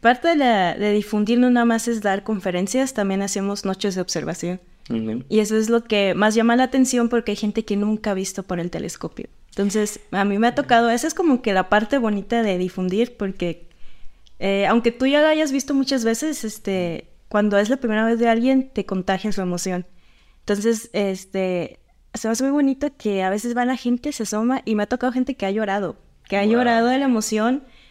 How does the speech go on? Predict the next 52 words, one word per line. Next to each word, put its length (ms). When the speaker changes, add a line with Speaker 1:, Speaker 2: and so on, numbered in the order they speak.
Speaker 1:
cuando 340
ve 100
la 160
luna, 540
cuando 180
ve 80
los 220
cráteres 560
y, 80
y 120
te 120
pregunta, 600
"¿Es 220
verdad? 480
¿No 120
es 100
una 140
calcomanía? 840
O 60
sea, 120
¿no 80
me 100
estás 200
poniendo 500
ahí 160
una 200
foto?". 520
Speaker 2:
<laughs> 60
Speaker 1:
Y 20
tú 80
dices, 300
"No, 180
no", 180
y, 60
y 220
les 180
explicas 640
cómo 200
funciona, 720
cómo 200
llega 200
la 120
luz, 380
cómo 180
está 160
armado 220
el 80
telescopio, 580
y 40
se 120
quedan, 280
Speaker 2:
Ujú. 80